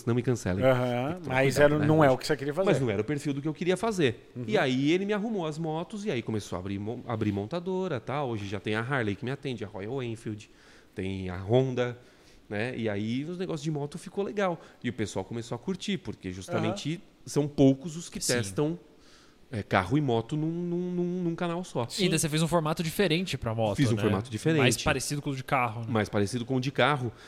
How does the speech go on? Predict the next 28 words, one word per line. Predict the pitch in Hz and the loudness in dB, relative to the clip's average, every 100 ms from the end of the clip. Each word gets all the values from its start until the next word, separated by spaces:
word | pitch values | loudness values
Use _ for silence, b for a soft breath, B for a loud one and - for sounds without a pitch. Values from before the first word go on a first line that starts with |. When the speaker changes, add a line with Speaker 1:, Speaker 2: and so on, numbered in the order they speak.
| B B - | B B -2
Speaker 1:
E | 120 117 117 117 | 2 4 4 4
isso | 117 117 135 | 2 -2 -2
também | 151 131 | 2 4
eu | 143 | 2
devo | 139 139 147 | 2 2 2
agradecer | 135 131 120 - | 0 0 -2 -2
ao | 131 151 | 0 0
estúdio | - 160 135 | -2 -2 -2
que | - | -2
eu | 101 | 0
gravava, | 98 92 87 87 | 0 -2 -4 -4
porque | 92 - 104 95 - | -8 -8 -2 0 2
eu | 107 | 2
arrumei | 98 113 123 | 2 0 0
um | 147 | 0
estúdio | - - 160 165 123 101 - | -4 -4 -2 -2 -2 -4 -4
com | 143 | -4
um | 151 | -4
telão | 143 156 160 135 139 156 | -4 -2 0 0 0 -2
de | 117 110 | -2 0
led | 107 107 104 | 2 2 0
atrás, | 110 120 117 151 - - - - b b b b b b - | -4 -2 -2 -2 -6 -16 -20 -20 b b b b b b -4
que | 127 | 0
era | 107 107 | 2 2
o | |
da | 104 | -2
Five | - 101 98 | -2 -4 -2
Media, | 113 165 160 101 | -2 -2 0 -2